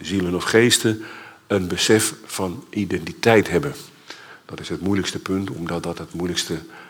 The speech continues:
eh, eh, ja, laat ik zeggen, te beleven is als je niet zou, eh, ja,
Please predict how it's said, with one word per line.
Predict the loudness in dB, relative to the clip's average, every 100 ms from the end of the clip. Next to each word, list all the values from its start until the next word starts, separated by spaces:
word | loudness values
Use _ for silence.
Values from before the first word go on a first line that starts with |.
| -20 _ -10
eh, | -6 -6 -8
eh, | -12 -16 -14 -14 -16 -20 _ _
ja, | -12 -12 -10
laat | -12 -10
ik |
zeggen, | -4 -4 -4
te | -4
beleven | -2 2 4 4 4
is | 2 0 -4 -8 -18 -14
als | -10 -8 -4
je | -4
niet | -4 -6 -10 -14 -20 -20 -10
zou, | -4 -2 -2 -6 -8
eh, | -12 -12 -14 -12
ja, | -10 -10